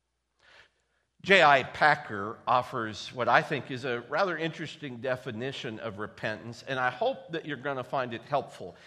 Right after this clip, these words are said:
It took me a while when I had, when I read it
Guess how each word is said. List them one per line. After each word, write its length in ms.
It 220
took 200
me 120
a 80
while 420
when 160
I 100
had, 360
when 120
I 60
read 460
it 240